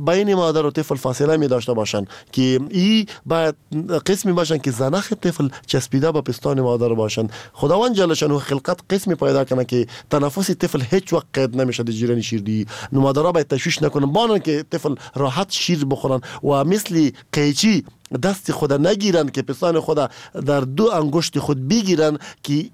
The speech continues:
قناتای شیری بند می‌شه یا شیر کم کم خارج می‌شن. اینجا باید هیچ دستش نباشن. و نقطه چهارم که، اه، فعلاً این مشکل بسیار عمده است،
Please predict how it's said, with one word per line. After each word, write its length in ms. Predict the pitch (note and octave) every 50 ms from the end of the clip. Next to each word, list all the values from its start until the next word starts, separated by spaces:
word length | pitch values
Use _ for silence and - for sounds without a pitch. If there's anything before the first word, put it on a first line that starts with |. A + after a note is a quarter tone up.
| _ _ _ _ _
قناتای 580 | - D3+ D3 D3 D3 C#3+ C#3+ - G#3+ A#3 A3+ F#3+
شیری 720 | - - - - D#3 D3+ D#3 D3+ F3+ G#3 G#3+ F#3 C#3 - - _ _ _ _ _ _ - B3+ F4+ F#3+
بند 560 | D#3 C#3 C3+ C#3+ F#3+ G#3+ A#3 A#3+ B3 B3+ B3
می‌شه 400 | B3 B3+ A#3+ A3 A#3 A3+ A3 G#3+ - - - - _
یا 160 | D3 D#3+ F3+
شیر 300 | F3+ - - A3 A3 F#3+ - - -
کم 220 | - G#3+ A3+ A3+ G#3 -
کم 180 | - F3 D#3+ D3
خارج 480 | - - C#3+ C#3 C#3 C#3 C#3+ B2+ A#2+
می‌شن. 400 | A#2+ B2 B2+ A#2+ G#2 A2+ A2 A2 G#2+ - - - - -
اینجا 260 | F#3 G3+ F#3+ A3 G#3
باید 220 | F3+ E3+ D3+ C3
هیچ 220 | C3 A#2 G#3 A#3 - - -
دستش 420 | C3 F3+ F3+ - - C#3+ B2+ - B2+
نباشن. 460 | C3+ C#3 B2+ A#2+ A2 G#2+ - G#2+ G#2 G2+ - - - - - - -
و 120 | D3 C#3+
نقطه 540 | C#3+ D3 C#3+ - - - A3 A#3+ B3+ A3+ E3
چهارم 500 | - - - D3 C#3+ C#3+ D3+ F#3 G#3+ G3+
که، 280 | - - E3 C#3+ C3 A#2 - - - -
اه، 140 | - C#3+ C3+
فعلاً 440 | B2+ - F#3 G3+ G#3 G3 F#3 D#3+ D3+
این 200 | D3+ F3 F3 F3
مشکل 360 | D#3+ C#3+ - - - D#3 C#3+
بسیار 520 | C3 B2 A#2 - - D#3+ E3 F#3 G3 G#3
عمده 240 | G#3 G3+ G3 F#3+ F#3+
است، 300 | F#3 F#3 F3+ F3+ - -